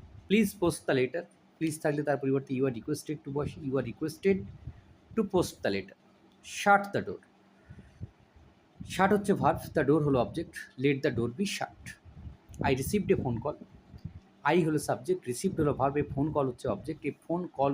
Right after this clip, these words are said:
was received by me। We call the tiger our national animal। We এখানে সাবজেক্ট, কল হচ্ছে ভার্ব, the tiger হচ্ছে অবজেক্ট। তাহলে the tiger is called our national animal, animal। Someone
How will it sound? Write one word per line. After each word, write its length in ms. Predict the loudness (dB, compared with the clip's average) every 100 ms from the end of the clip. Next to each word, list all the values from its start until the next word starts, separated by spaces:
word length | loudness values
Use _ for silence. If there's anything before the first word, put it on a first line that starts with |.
| 2
was 120 | 0 -2
received 320 | -6 -8 -12 -10
by 80 | -10 -10
me। 80 | -14 -18 -16 -16 -16 -16 -18 -18 -20 -8 -2
We 60 | -2 4
call 140 | 6 6
the 60 | 6 4
tiger 220 | 4 4
our 120 | 4 4
national 280 | 2 0 2 2
animal। 220 | 2 0 -2 -2
We 80 | -2
এখানে 180 | -2 -4 -2
সাবজেক্ট, 380 | -4 -4 -10 -10 -20 -20 -20 -6
কল 140 | 2 2
হচ্ছে 180 | 2 0 0
ভার্ব, 160 | 0 -2
the 80 | -4
tiger 240 | 0 2 0
হচ্ছে 160 | -2 -4 -6
অবজেক্ট। 300 | -8 -18 -18 -20 _ _ -20 _
তাহলে 160 | -8 -2 0
the 60 | 2
tiger 240 | 2 4 4 2
is 60 | 0
called 220 | 2 2 4
our 140 | 2 0 -4 _ -8
national 300 | -8 -4 -4 -2
animal, 220 | -4 -8 -14 _ _ _ _ _ -4
animal। 240 | -2 -4 -12 -20 -20 -20 -20 -20 -20 _ -20 -20 -8 2
Someone 280 | 4 6